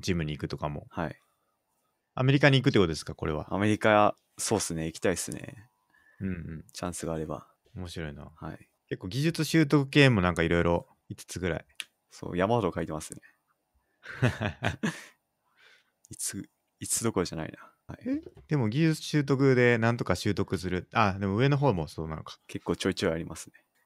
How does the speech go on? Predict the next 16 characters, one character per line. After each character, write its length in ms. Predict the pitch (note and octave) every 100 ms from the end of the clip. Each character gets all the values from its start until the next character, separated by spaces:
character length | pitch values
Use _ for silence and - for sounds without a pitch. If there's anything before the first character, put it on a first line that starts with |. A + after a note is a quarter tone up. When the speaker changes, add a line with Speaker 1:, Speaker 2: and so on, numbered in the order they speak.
| _
Speaker 2:
十 120 | G2+
個 140 | - A2
く 100 | A#2
ら 60 |
い 40 | E2
あ 20 |
る 80 | E2+
か 100 | D2+
も。 100 | - - - _ - -
Speaker 1:
う 80 | F2
ん。 280 | E2 D2+ - _ _ _ _ _
Speaker 2:
は 160 | _ -
い。 140 | G2+ _ _ _ _ -
Speaker 1:
面 120 | E2+
白 200 | -
い。 40 | D#2+